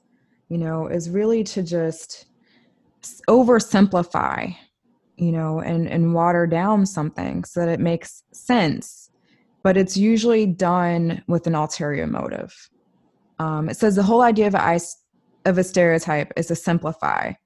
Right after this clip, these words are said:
Instead of going through the problem of all this great diversity, and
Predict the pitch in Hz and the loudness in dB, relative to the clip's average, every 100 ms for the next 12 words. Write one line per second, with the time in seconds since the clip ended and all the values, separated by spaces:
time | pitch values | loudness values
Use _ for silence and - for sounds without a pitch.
0 | - 180 196 185 175 185 214 226 233 226 | -8 -4 0 0 2 2 4 4 4 0
1 | 220 180 165 160 156 160 160 _ _ _ | 0 0 0 0 -2 -2 -6 _ _ _
2 | _ 175 - 165 180 196 175 170 170 185 | _ -4 0 0 2 -2 -2 -2 0 0
3 | 170 175 220 214 165 160 156 156 _ _ | 0 2 0 -2 -4 -2 -4 -6 _ _
4 | _ _ _ - 160 160 160 | _ _ _ -4 -2 0 -2